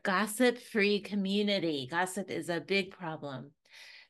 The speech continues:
Proactive leadership with pastoral roles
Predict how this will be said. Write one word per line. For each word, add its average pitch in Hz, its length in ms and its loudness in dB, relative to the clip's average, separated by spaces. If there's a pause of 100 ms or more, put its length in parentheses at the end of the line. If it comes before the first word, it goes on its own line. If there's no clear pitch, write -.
(120)
Proactive 208 340 0
leadership 254 600 2
with 247 200 2
pastoral 220 520 2
roles 175 500 0